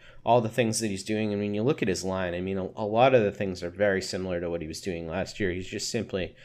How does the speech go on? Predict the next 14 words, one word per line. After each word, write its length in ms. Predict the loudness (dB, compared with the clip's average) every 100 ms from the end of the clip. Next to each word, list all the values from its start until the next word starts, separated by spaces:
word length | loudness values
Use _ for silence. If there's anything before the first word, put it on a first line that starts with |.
| -20 -20 -20 -16
not 360 | -4 2 2 2
hunting 500 | -2 -2 0 0 -2
pitches 440 | 0 -2 0 -2
as 140 | -4 -6
much 360 | -4 -2 -4
as 120 | -8 -10
he 80 |
could, 400 | -14 -4 -2 -2
and 120 | -2 -4
I 80 |
think 340 | -2 -2 -4 0
that'll 240 | 2 4
come 320 | 0 -4 -4
around. 400 | -2 -2 0 -2